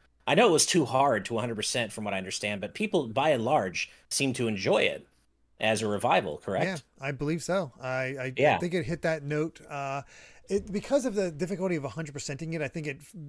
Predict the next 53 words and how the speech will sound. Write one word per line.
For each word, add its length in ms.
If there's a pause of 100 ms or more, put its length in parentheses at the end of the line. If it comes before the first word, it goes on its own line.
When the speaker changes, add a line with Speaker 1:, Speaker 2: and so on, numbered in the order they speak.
Speaker 2:
met 200
that 200
sort 160
of 200
weird 340
limbo 500
of 380 (600)
it's 240
really 300
fun. 320
It's, 300
like, 320 (400)
almost 320
too 200
simple 380
to, 60
like, 280
just 200
run 320
through 180
and 80
not 140
try 160
to 60
get 160
everything. 440
But 80
if 140
you 180
go 220
for 120
everything, 580 (680)
it's 200
like, 260 (120)
God, 240
it's, 140
it 260
just 220
kills 200
the 80
fun 220
factor 340
for 220
it. 80
So 140
it's, 180
it 280
doesn't 240
have 120
that 160
happy 260
middle 240
ground. 460